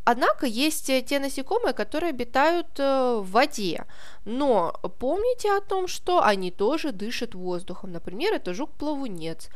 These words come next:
Он, э, захватывает пузырек воды, утаскивает его под воду и, собственно, там этим, э, воздухом дышит. То есть, несмотря на то, что он обитает в воде, он тоже дышит,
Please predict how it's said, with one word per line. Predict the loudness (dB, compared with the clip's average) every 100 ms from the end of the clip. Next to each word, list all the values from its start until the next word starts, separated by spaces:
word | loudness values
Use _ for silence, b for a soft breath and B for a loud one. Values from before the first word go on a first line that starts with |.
| B B B
Он, | 2 4 4
э, | 2 4
захватывает | 4 4 2 2 0 -4
пузырек | -4 -4 -2 -2 -2
воды, | -2 -2 0 0 0 B B B -4
утаскивает | 2 4 2 0 -4 -4
его | -4 -4
под | -2 -4
воду | -4 0 2 4 2 b b
и, | -2
собственно, | 0 0 0 -2 -2
там | 2 2 2 -2 0
этим, | 0 0 -4 -4 -6 -2
э, | -2
воздухом | 2 2 2 -2 -2 -2
дышит. | -4 -4 -6 -6
То |
есть, | -6 -6 -6
несмотря | -4 -2 -2
на | -2
то, | -4
что | -6 -6
он |
обитает | -6 -6 -4 -4
в | -4
воде, | -2 0
он | 0
тоже | -2 -2
дышит, | -4 -4 -4 -4